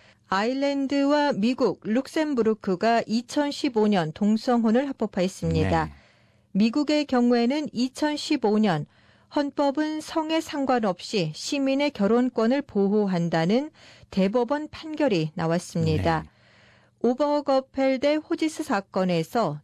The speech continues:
Speaker 1: 대법원이 오 대 사로 동성혼 찬성 판결을 내린 후 오십 개 주 전역에서 동성혼이 합법화됐는데요.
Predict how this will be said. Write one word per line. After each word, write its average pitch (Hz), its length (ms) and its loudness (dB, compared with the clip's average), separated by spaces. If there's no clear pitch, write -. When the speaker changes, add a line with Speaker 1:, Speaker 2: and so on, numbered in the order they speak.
Speaker 1:
대법원이 220 840 0
오 214 180 2
대 277 200 2
사로 233 500 0
동성혼 233 600 2
찬성 311 460 -4
판결을 208 440 0
내린 165 300 2
후 214 180 2
오십 247 440 0
개 277 160 2
주 311 200 -2
전역에서 196 880 0
동성혼이 202 560 2
합법화됐는데요. 180 1080 0